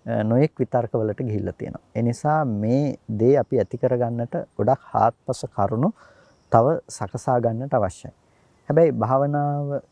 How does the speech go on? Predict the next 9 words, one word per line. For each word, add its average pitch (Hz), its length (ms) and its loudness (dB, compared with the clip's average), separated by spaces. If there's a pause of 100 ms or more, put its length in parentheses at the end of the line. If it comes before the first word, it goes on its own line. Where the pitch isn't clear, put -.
කියන 135 260 0 (140)
දේ 104 400 0 (500)
ප්‍රායෝගික 160 640 4
මට්ටම 101 460 -6 (840)
ඔබ 123 140 4 (220)
ඉස්සෙල්ලා 151 420 0
පුරුදු 135 340 0
පුහුණු 123 280 0
කරන්න, - 340 -4